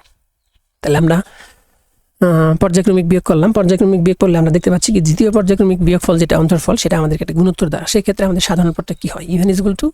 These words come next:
a plus b r to the power n minus one। আর যদি এটা আমাদের, আহ, তৃতীয় পর্যায়ক্রমিক বিয়োগফল গুণোত্তর দ্বারা হতো, সেক্ষেত্রে আমরা ইভেনটা এরকম ধরতাম। ঠিক আছে? এটা আমরা ইভেনটা এরকম ধরতাম।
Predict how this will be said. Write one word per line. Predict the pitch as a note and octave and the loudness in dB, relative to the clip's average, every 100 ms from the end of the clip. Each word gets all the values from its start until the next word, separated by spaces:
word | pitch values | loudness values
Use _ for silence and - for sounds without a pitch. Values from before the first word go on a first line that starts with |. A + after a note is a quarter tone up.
| _ _ _ F3+ | _ _ _ -6
a | - | -2
plus | D#3 D3+ | -2 0
b | F3+ E4 - | 0 -2 -2
r | D3+ | -2
to | E3+ | 0
the | |
power | G#3 D#3 | 0 -2
n | C#3 | -4
minus | C3+ - | -6 -8
one। | - _ _ _ _ _ _ _ | -12 _ _ _ _ _ _ _
আর | D#3+ | -4
যদি | E3+ F3+ F3 | -2 -2 -2
এটা | E3+ | -2
আমাদের, | E3+ E3 E3+ | -4 -2 -4
আহ, | - - - - _ D3+ D3+ D3 D3 D3+ D#3 - | -8 -18 -20 -20 _ -2 0 0 -2 -4 -6 -8
তৃতীয় | - A3+ A#3+ A3 G#3 G3+ - - | -6 -2 0 2 0 -4 -8 -4
পর্যায়ক্রমিক | F#3+ G3 G3+ F#3+ D#3 | -2 0 0 0 0
বিয়োগফল | F3 F3+ - | -2 -2 -2
গুণোত্তর | E3 F3+ F#3+ | 0 0 0
দ্বারা | D3+ D#3 | 0 0
হতো, | E3+ D4 | 0 0
সেক্ষেত্রে | A3 F#3+ E3+ F#3 | 0 -2 -4 -4
আমরা | E3+ E3 | -4 -2
ইভেনটা | E3 D3+ D3 | -2 -2 0
এরকম | C4 F3 D#3+ | -2 0 -2
ধরতাম। | - - - - _ _ _ | -4 -14 -20 -20 _ _ _
ঠিক | - | -8
আছে? | C#4 - - | -8 -8 -14
এটা | F#3+ - | -16 -12
আমরা | F3 A3+ G4+ | -8 -8 -8
ইভেনটা | A3+ D#3+ D4 | -8 -6 -4
এরকম | F#3 D3+ | -2 -4
ধরতাম। | - - D4+ | -8 -6 -6